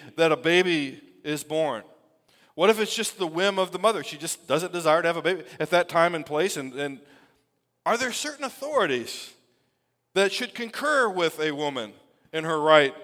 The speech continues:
to do this or that? Federal authority? A state authority? Maybe a school authority if it's a younger person? A medical authority? Should a medical authority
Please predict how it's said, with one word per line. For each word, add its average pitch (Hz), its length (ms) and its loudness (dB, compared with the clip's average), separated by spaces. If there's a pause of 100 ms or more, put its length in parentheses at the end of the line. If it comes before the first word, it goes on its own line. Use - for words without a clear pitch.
(160)
to - 140 -8
do 151 220 -2
this 143 280 -2
or 131 120 -6
that? 120 260 2 (420)
Federal 151 420 -2
authority? 180 520 -8 (280)
A 107 60 -12
state 139 300 -2
authority? 185 560 -8 (560)
Maybe 151 220 -2
a 147 60 -2
school 160 420 -4
authority 190 400 -2
if 156 140 -6
it's 123 160 -14
a 117 60 -10
younger 151 260 -8
person? 202 420 -10 (720)
A 135 80 0
medical 175 500 4
authority? 202 580 -2
Should 139 200 -10
a 117 60 -10
medical 143 440 -4
authority 196 500 -8